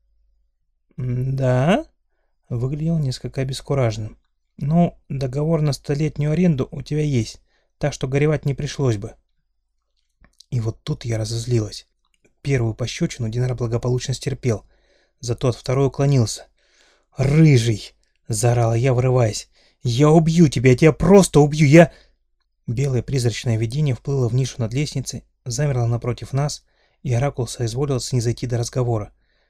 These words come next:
«Ваше Высочество, король Айтлона настаивает на продолжении беседы». «Проснулся», простонала не особо довольная я.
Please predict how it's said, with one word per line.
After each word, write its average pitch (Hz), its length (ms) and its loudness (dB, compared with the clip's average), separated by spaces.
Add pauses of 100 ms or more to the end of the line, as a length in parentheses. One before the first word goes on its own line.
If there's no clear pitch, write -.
(160)
«Ваше 139 320 -2
Высочество, 143 680 -2 (100)
король 143 400 -2
Айтлона 143 520 0
настаивает 135 560 0
на 123 100 -2
продолжении 120 520 -2
беседы». 117 500 -4 (800)
«Проснулся», 110 920 -2 (400)
простонала 117 520 -4
не 113 100 -2
особо 113 320 -6
довольная 113 420 -2
я. 113 240 -4